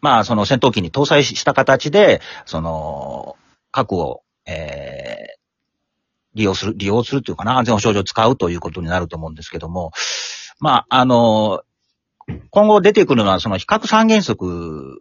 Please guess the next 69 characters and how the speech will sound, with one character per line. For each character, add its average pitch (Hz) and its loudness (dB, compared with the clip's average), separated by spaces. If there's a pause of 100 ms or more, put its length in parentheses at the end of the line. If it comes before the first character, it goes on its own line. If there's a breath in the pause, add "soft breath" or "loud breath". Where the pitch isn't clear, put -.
(120)
の 98 -4
問 95 -4
題 85 -6
だ 90 -8
と 85 -16
思 80 -14
う 82 -14
ん - -20
で 82 -18
す - -16
よ 107 -10
ね。 151 0
こ 180 -2
れ 190 4
は、 175 6
あ 175 4
の、 170 4 (380 loud breath)
ず 123 -10
っ - -14
と 151 -6
さ-、 - 0 (120)
佐 165 -2
藤 214 2
内 220 4
閣 87 -2
だ 82 -6
っ - -14
た - -20
と - -16
思 85 -10
う - -12
ん - -16
で 85 -16
す - -18
け 85 -14
ど 90 -12
も、 92 -2
中 107 -4
で、 123 2
え 76 -12
ー、 - -20 (120)
議 104 -8
論 90 -8
さ 90 -8
れ 87 -8
て - -20
き - -18
た 85 -10
ん 87 -14
で 85 -18
す - -18
け 87 -10
ど 82 -12
も、 104 0 (300 loud breath)
あ 82 -6
の、 80 -8 (2000 loud breath)
要 123 -12
す 156 -6
る 131 0
に、 87 -8 (260)
僕 156 -4
は 214 2
こ 220 0
の 240 4
問 240 2
題 220 4
っ 208 -6
て 196 -2
ね、 180 -2